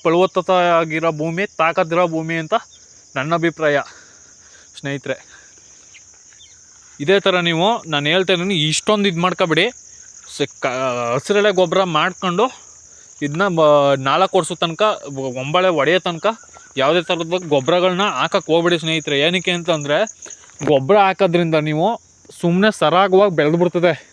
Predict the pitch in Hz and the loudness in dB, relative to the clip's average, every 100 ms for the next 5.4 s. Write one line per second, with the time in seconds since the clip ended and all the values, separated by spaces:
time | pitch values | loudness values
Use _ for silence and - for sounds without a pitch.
0 | _ _ _ _ - 156 175 180 175 175 | _ _ _ _ -2 -2 0 0 2 4
1 | 180 175 185 175 151 151 147 143 156 175 | 4 2 0 2 2 2 2 0 0 0
2 | 160 151 147 156 147 123 - - _ - | 0 0 2 2 0 -2 -12 -20 _ -20
3 | _ 160 170 196 202 156 190 185 208 214 | _ 0 2 2 2 2 2 4 2 0
4 | - _ _ _ _ 156 156 160 147 143 | -6 _ _ _ _ -4 -2 0 0 0
5 | - 208 - 160 | 0 -2 0 0